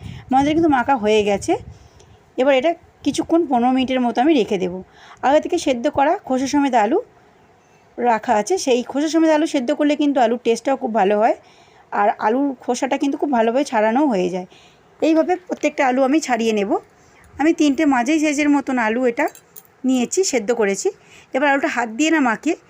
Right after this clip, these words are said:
একটা কাঁটা চামচের সাহায্যে এইভাবে ভেঙে ভেঙে নেব। হাত দিয়ে মাখালে কিন্তু একদম মিহি হয়ে যাবে, মিহি হলে কিন্তু খুব একটা ভালো লাগবে না,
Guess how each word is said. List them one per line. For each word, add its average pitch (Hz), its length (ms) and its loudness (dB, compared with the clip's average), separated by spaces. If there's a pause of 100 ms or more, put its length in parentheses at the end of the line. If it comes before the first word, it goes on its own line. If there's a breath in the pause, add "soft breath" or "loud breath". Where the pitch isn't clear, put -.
(160 soft breath)
একটা 247 160 -6
কাঁটা 220 260 -4
চামচের 294 480 0
সাহায্যে 233 340 0
এইভাবে 220 280 -2
ভেঙে 233 260 0
ভেঙে 220 220 -2
নেব। 202 160 -2 (500 loud breath)
হাত 247 220 -2
দিয়ে 311 140 2
মাখালে 294 380 0
কিন্তু 262 140 0
একদম 220 300 0 (100)
মিহি 320 220 6
হয়ে 226 180 4
যাবে, 240 160 0
মিহি 294 300 4
হলে 320 200 2
কিন্তু 294 220 0
খুব 269 160 -4
একটা 226 220 -2
ভালো 214 240 0
লাগবে 190 300 -4
না, 240 120 0